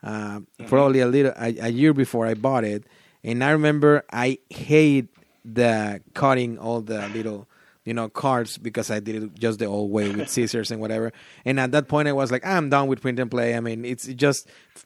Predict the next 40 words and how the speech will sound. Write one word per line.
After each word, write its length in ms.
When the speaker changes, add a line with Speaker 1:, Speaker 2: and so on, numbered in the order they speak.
Speaker 1:
I, 180
I 120
cannot 480
manipulate 480
too 100
much 220
with 100
my 140
fat 240
fingers, 400
<laughs> 60
so 80
I 100
guess 240
so 220
it's 180
not 180
for 160
me. 200
Speaker 2:
<laughs> 140
Speaker 1:
But 180
hey, 220
but 160
I 100
respect, 440
you 80
know, 180
and, 240
and 240
talking 300
about 220
print 240
and 120
plays, 360
uh, 300
we 100
haven't 280
talked 180
about 260
this, 320